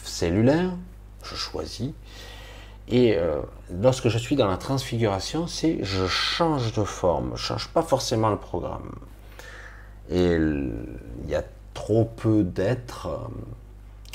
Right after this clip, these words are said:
je crois que Jésus, à la fin, euh, avant son ascension, mais il n'a pas pu se maintenir sous sa forme. Comme je le dis souvent, un être qui atteint, qui est investi d'une énergie christique, <coughs> qui est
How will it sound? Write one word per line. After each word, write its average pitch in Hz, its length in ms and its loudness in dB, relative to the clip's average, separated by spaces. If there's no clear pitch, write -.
je 110 100 -10
crois 135 160 -2
que 117 140 -4
Jésus, 98 480 2
à 87 40 0
la 85 140 -4
fin, - 240 -6
euh, 73 300 -6
avant 113 400 4
son 104 180 0
ascension, 90 520 -2
mais 117 120 -2
il 92 40 0
n'a 85 100 0
pas 85 160 0
pu 98 200 -4
se - 200 -10
maintenir 82 760 -6
sous - 220 -12
sa - 160 -4
forme. 95 400 2
Comme - 160 -8
je 80 80 -6
le 82 80 -4
dis 90 140 -4
souvent, 90 340 -2
un 90 160 0
être 117 320 0
qui 90 200 -2
atteint, 95 460 6
qui 82 240 -4
est 85 60 0
investi 101 500 -2
d'une 82 220 -4
énergie 90 460 0
christique, - 640 -6
<coughs> - 460 12
qui 76 260 0
est 78 120 -4